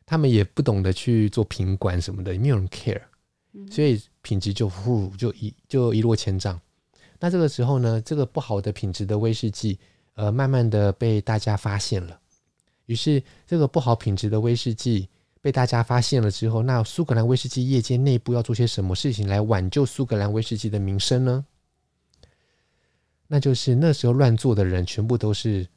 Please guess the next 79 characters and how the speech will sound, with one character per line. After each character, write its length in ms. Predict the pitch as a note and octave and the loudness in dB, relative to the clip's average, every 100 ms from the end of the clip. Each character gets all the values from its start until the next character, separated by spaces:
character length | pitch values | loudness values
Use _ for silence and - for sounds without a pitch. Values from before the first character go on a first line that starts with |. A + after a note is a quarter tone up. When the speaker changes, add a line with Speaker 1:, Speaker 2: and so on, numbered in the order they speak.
| _ | _
Speaker 1:
大 200 | C3+ A#2 | -4 -2
量 220 | A2 G2+ | 0 0
的 100 | F#2+ | -2
生 300 | F#2 - G2 | -2 -4 -4
产， 240 | F#2 G2 G2 | -4 -6 -10
是 120 | - | -8
什 120 | B2+ G#2 | -4 -2
么？ 200 | F#2+ F2+ | -2 -6
是 220 | - A#2+ | -4 -4
连 180 | G2 G2 | -2 -2
续 160 | - | -2
蒸 220 | G#2+ G#2+ | -4 -4
馏 100 | G#2+ | -2
出 200 | G2 - | -4 -4
来 100 | G2+ | -4
的 80 | F#2 | -4
调 240 | F2+ - F#2 | -6 -6 -6
和 160 | F#2+ | -6
式 160 | F2+ F#2 | -6 -8
威 160 | F#2 | -8
士 180 | F2+ - G#2 | -10 -12 -16
忌。 220 | - A2+ - _ _ _ _ _ _ | -18 -20 -20 _ _ _ _ _ _
然 100 | A2+ | -2
后 80 | |
单 220 | C#3 D#3 D#3+ | 0 0 2
一 80 | |
麦 120 | F3 D3+ | 2 2
芽 140 | B2 | 2
威 160 | B2 C3+ | 2 2
士 160 | C3+ | 0
忌 240 | B2 C3+ A2+ | -2 -2 -2
是 140 | - | -2
不 100 | A2+ | -4
是 300 | A2+ A2 G#2 | -2 0 -2
我 140 | G#2+ G#2+ | -4 -4
刚 140 | - | 0
刚 100 | B2 | -2
说 160 | A#2+ A#2 | 0 0
到 300 | A#2 G#2 F#2+ _ | 0 0 -2 _
在， 340 | - C3 A#2 G#2 A#2 _ _ | -4 0 0 -2 -8 _ _
在 160 | B2+ | -4
一 120 | A#2+ | -2
八 180 | C3 A#2 | -2 -2
二 200 | A2+ C3+ | 0 0
零 160 | G#2+ G2+ | 2 0
年 160 | F#2+ | -2
代 140 | F#2+ A2 | 0 -2
之 180 | - A#2 | -2 -6
前， 240 | - F#2+ | -4 -2
那 80 | G#2+ | -2
个 80 | G#2 | -2
时 100 | - | -4
候 60 | |
并 180 | - B2 | -2 -2
不 80 | A#2+ | -4
好 200 | - F#2 | -6 -8
喝？ 320 | - A2+ A#2+ - _ _ _ _ _ | -4 -2 -2 -6 _ _ _ _ _
那 100 | E3+ | -4
其 160 | - | 0
实 180 | B2+ B2 | 2 0
在 300 | A#2+ C3 A2 - | 2 0 0 -2
经 240 | B2+ C3 | 0 2
历 120 | C3+ | 2
了 140 | A2 G#2 | 0 0
一 100 | C#3+ | 0
百 200 | A2 F#2 | 0 -2
多 240 | - A#2+ | 0 0
年 200 | A#2 F#2 | 2 0
的 140 | F#2 | 0
研 240 | F#2 F#2+ F#2+ | 0 -2 -2
究 180 | B2 G#2+ | 0 0
当 240 | G2+ G2 | 0 -2
中， 200 | G#2+ G2 | -2 -2
还 100 | A#2+ | 0
有 180 | B2 F#2+ | 0 0
一 80 | G2+ | -4
些 280 | - A#2+ | -4 -2
人 280 | A2+ F#2+ F2+ | 0 -2 -4
是 240 | F2+ A#2 | -4 -4